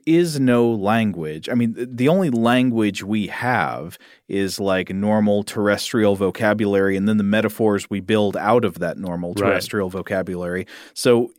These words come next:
Speaker 1: inevitably, our language will ultimately fail to have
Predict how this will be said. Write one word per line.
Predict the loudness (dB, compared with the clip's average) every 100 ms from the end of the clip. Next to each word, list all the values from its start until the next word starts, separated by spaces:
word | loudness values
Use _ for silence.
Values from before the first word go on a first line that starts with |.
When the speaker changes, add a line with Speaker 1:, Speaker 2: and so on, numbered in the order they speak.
| -2
Speaker 1:
inevitably, | 2 4 4 2 0 0 0 0 0
our | 0 0
language | 2 2 2 0 -2 -4
will | 0 2 0 0
ultimately | -2 -2 -4 -4 -8 -10
fail | -6 0 4 4 4 2 0
to | -4 -4
have | 0 2 0